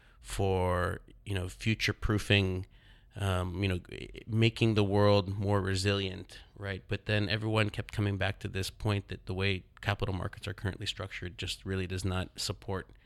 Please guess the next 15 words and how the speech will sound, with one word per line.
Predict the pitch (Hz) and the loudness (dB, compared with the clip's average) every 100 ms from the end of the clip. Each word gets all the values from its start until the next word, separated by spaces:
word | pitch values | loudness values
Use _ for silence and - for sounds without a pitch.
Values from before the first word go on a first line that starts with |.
| - - - - - - - | -20 -20 -20 -20 -20 -16 -2
uh, | 95 92 | 2 2
the | 90 | 2
kind | - 104 101 95 | 4 6 8 6
of, | 95 87 95 | 4 2 0
uh, | 95 90 85 80 - - - - - - | 2 2 -2 -6 -10 -20 -20 -20 -18 -2
uh, | 92 87 | 2 2
capital | - 101 - 98 | 8 8 8 4
formation | 98 92 92 - 90 90 98 - - - | 0 0 -2 -2 -4 -6 -8 -14 -18 -2
and | 95 90 | 0 0
the | - | -2
kind | - 101 98 | 2 6 6
of, | 92 92 95 | 4 -4 -2
uh, | 92 87 85 82 85 101 - - - | 0 0 0 -2 -4 -8 -14 -20 -6
uh, | |
investment | 101 85 98 101 - 98 92 | -4 0 6 6 6 2 -2